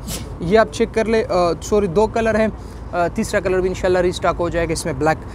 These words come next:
ये ब्लू कलर आप चेक कर सकते हैं, ठीक है, माशाल्लाह केरी का डिज़ाइन है, एम्ब्रॉयडरी वर्क, इसकी नीटनेस और ख़ूबसूरती आप वॉच कर सकते हैं, माशाल्लाह बहुत ही amazing और ख़ूबसूरत डिज़ाइनिंग होगी। ये चेक कर ले जी, ठीक है। इसमें पर्पल कलर आपको ओपन करके दिखा देता हूँ, ये चेक कर ले इसका पर्पल कलर, ठीक है।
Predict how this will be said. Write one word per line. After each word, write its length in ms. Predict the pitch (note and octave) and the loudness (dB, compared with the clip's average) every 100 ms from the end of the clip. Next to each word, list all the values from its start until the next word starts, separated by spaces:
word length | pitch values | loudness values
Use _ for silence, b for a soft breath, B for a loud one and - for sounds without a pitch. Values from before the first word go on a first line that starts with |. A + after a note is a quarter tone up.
| B - | B 0
ये 100 | F#3 | 2
ब्लू 320 | D3+ E3+ A3+ | 2 4 4
कलर 280 | A3+ A#3+ A3+ | 4 4 4
आप 120 | A3 | 2
चेक 220 | - A#3 | 0 -4
कर 120 | - G#3+ | 0 -2
सकते 320 | - G#3+ G3+ | -2 -4 -2
हैं, 100 | G3 | -2
ठीक 220 | A3 G#3+ | -2 0
है, 80 | A3 | 0
माशाल्लाह 540 | F#3+ G3 - F#3 F#3+ | 2 -2 2 2 2
केरी 420 | F3+ F3+ G3+ G3+ | 2 0 4 4
का 140 | A3+ A3 | 4 2
डिज़ाइन 400 | G3+ F3+ G3+ G#3 | 4 4 4 4
है, 120 | G#3 B B B F3 | 0 B B B -4
एम्ब्रॉयडरी 360 | E3+ F#3 G#3+ | 2 2 2
वर्क, 220 | G#3+ G#3+ G3 G3 | 2 0 0 -4
इसकी 260 | - G3+ | -4 -2
नीटनेस 420 | F#3 G#3 G3+ G#3 | 0 0 0 0
और 100 | F#3+ | 0
ख़ूबसूरती 540 | E3 E3 - G#3+ G#3+ G3+ | 0 -4 -2 -2 0 0
आप 180 | F3+ F#3 | 0 2
वॉच 200 | F#3 - | 0 2
कर 140 | A3 | 0
सकते 320 | G#3 G#3+ - | 0 -2 -2
हैं, 120 | G3 F#3 B B - | -2 -2 B B -4
माशाल्लाह 360 | F3 F#3 F3+ | 0 2 2
बहुत 380 | D3+ F3 F#3 G3 | 2 2 2 2
ही 60 | A3 | 0
amazing 480 | G3 G3+ F#3+ G3+ F3+ | 0 0 0 0 0
और 80 | |
ख़ूबसूरत 520 | E3 E3+ - F3+ G#3+ F3+ | -2 -6 -4 2 2 4
डिज़ाइनिंग 480 | F#3 F3 F#3+ G3+ | 2 2 2 2
होगी। 300 | G3 F#3 F#3+ B B B F#3 | 2 2 2 B B B 0
ये 100 | F#3 | 2
चेक 240 | - E3+ | 2 0
कर 120 | D#3+ | 0
ले 160 | D3+ D3+ | 0 0
जी, 160 | D3 C#3 - - | -2 -8 -8 -4
ठीक 120 | A3 | -2
है। 80 | A3+ B B | -4 B B
इसमें 240 | G3 A3 G#3 | -4 -2 2
पर्पल 280 | A3 B3 A#3 | 2 2 0
कलर 240 | A#3 A3 | 2 4
आपको 280 | G#3+ - G#3 | 4 2 0
ओपन 200 | A3+ A#3 | 2 0
करके 260 | A3+ A3+ | -2 -2
दिखा 280 | G#3 G#3 G#3+ | -2 0 0
देता 200 | G#3 G3+ | 2 0
हूँ, 140 | G3+ F#3+ | 0 0
ये 180 | G3+ | -2
चेक 220 | - G#3+ - | -2 -4 -2
कर 120 | G#3 | 0
ले 100 | G#3 | 0
इसका 180 | - F#3+ | -2 0
पर्पल 360 | G3+ F3+ F3 | 2 2 0
कलर, 280 | - D#3 C#3+ | 0 0 0
ठीक 200 | G#3 | -2
है। 100 | G#3+ | -2